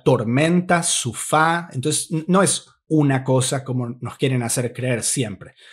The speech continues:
Ok, versículo veinte. Partieron de Sucot y acamparon en Etam, en la entrada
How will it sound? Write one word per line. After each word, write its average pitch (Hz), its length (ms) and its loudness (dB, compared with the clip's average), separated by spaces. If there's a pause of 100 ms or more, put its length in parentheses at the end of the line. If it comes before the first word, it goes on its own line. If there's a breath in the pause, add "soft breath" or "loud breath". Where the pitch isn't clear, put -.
(920 loud breath)
Ok, 131 240 2 (1120)
versículo 160 640 4
veinte. 147 460 0 (420)
Partieron 165 480 2
de 143 100 0
Sucot - 800 0 (180)
y 120 120 -8
acamparon 139 800 -2
en 139 440 -4
Etam, 127 760 -4 (400)
en 123 240 -2
la 117 60 -4
entrada 135 840 -2